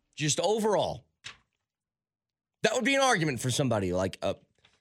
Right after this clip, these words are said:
that, that, mm, I don't wanna call anybody names, but that dummy,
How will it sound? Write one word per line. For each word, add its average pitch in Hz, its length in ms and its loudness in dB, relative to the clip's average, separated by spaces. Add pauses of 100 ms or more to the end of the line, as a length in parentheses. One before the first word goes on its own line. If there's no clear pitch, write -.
(360)
that, 143 340 -4
that, 147 280 -2 (2500)
mm, 87 720 -6
I - 1700 -20
don't 87 60 -8
wanna 101 120 -6
call 117 240 -2
anybody 131 320 -2
names, 135 640 -2 (1700)
but - 120 -20
that 95 220 -6 (220)
dummy, 175 580 4